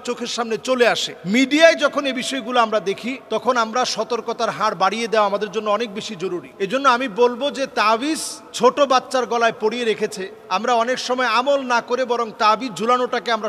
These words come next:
সহজ বলে মনে করি। একান্ত যে বাচ্চাগুলো পড়তে পারে না, তার জন্য আপনি তাবিজ দিয়েছেন ভিন্ন বিষয়। মায়ের দায়িত্ব হচ্ছে আপনি পড়ে ফু দেন, সূরা ইখলাস পড়েন, ফালাক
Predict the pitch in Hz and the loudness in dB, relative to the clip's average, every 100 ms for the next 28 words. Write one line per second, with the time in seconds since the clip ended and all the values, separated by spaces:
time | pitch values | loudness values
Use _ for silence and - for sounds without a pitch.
0 | - 208 247 202 220 214 202 190 165 139 | -2 0 0 0 -2 0 -2 -4 -8 -14
1 | - - 185 202 277 240 254 240 247 240 | -18 -4 -2 0 0 -2 -4 -2 2 2
2 | - 254 220 254 262 254 - - - 285 | 2 -2 -2 -4 -6 -8 -16 -10 -4 -4
3 | - 302 233 214 202 220 - - 214 220 | -2 0 2 2 0 -4 -6 -2 0 2
4 | 254 277 262 247 226 233 220 233 214 190 | 0 4 2 2 -4 0 0 -2 -8 -8
5 | 247 - 226 185 254 254 196 - 170 - | -8 -6 -6 -6 -4 -4 -4 -8 -10 -12
6 | - 170 214 294 311 240 285 - - 247 | -12 2 6 6 6 4 2 0 -2 0
7 | 247 - 269 311 - - 226 254 - 320 | -2 -2 0 0 -4 -2 2 2 0 -6
8 | 302 - 269 294 - 240 240 196 135 - | -4 0 2 2 -2 -4 0 0 -2 -12
9 | - - 247 254 233 - 247 262 - 226 | -8 0 4 6 4 2 6 6 4 2
10 | 240 226 - 214 254 | 2 0 0 2 4